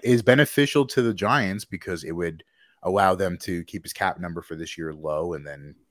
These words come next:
push the money into future years. But also, <sighs> I love Od-, Odell, but do I wanna commit big-time money to a thirty-year-old receiver who's had two A C L tears back-to-back and one in college? So that's three tears.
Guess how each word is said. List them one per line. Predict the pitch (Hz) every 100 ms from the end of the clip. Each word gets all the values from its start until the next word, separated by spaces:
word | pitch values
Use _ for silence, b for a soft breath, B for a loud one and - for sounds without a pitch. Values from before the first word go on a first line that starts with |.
| _ _
push | 104 -
the | 80
money | 78 78
into | 76
future | - 82 -
years. | 120 107
But | - 85 - B B B 123
also, | 131 131 - _ _ _ _ _ _ _ _ _ _ _ _ _ _ -
<sighs> | - - -
I | 127
love | 127 123 - -
Od-, | 95 80 -
Odell, | 90 78 71 78 -
but | 87 80 - 107
do | - 104
I | 113 120 131
wanna | 127 123
commit | - 98 90 90 95 - B B B B _ -
big-time | 92 95 - 98 95 90
money | 80 82 87 95 _ _ _ _
to | - 92 82
a |
thirty-year-old | - 92 92 92 92 92 87
receiver | 85 - 85 76 82 82
who's | 82 78
had | - 78 78 78 - _ _ _ _
two | - 107 107
A | 104
C | - 95
L | 90
tears | - 85 - - - -
back-to-back | 85 82 85 82 80 -
and | 78 80
one | 80 85
in | 76
college? | - 78 78 87 92 -
So | 71
that's | - -
three | 85 78 85 92 90
tears. | - 82 85 90 95